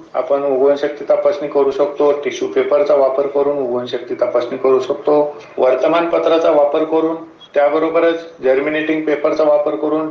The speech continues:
ट्रे किंवा आपल्या झाडाच्या कुंड्या असतात, त्यामध्ये आपण बियाणे उगवण शक्तीसाठी टाकू शकतो. त्याबरोबरच मातीमध्येही लागवड करून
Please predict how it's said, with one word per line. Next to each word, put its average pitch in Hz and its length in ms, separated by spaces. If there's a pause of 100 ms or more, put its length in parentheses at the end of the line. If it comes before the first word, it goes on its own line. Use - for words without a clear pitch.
ट्रे 160 260
किंवा 147 240
आपल्या 143 240
झाडाच्या 131 400
कुंड्या 139 320
असतात, 143 260 (160)
त्यामध्ये 139 420
आपण 139 320
बियाणे 131 400 (420)
उगवण 127 340 (100)
शक्तीसाठी 123 480
टाकू - 320
शकतो. 135 380
त्याबरोबरच 127 680 (240)
मातीमध्येही 135 720 (380)
लागवड 131 340
करून 139 340